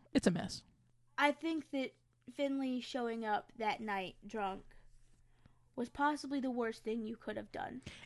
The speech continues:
Speaker 1: It's one of the worst things I've ever seen anyone do. <laughs> She said
Speaker 2: <laughs>
Speaker 1: exactly the wrong thing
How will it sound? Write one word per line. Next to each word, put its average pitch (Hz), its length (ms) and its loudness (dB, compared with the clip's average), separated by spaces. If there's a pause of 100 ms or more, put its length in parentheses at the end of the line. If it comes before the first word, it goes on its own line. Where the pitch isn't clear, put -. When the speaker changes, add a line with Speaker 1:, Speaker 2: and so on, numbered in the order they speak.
(160)
Speaker 1:
It's - 220 6
one 294 100 10
of 277 60 12
the 226 60 12
worst 202 180 12
things 180 200 4
I've 165 140 10
ever 165 120 10
seen 160 200 2
anyone 165 300 4
do. - 220 10
<laughs> - 40 -6 (1700)
She 392 120 12
said 254 260 12
Speaker 2:
<laughs> - 40 4
Speaker 1:
exactly 214 720 12
the 190 120 10
wrong 180 300 12
thing 170 460 8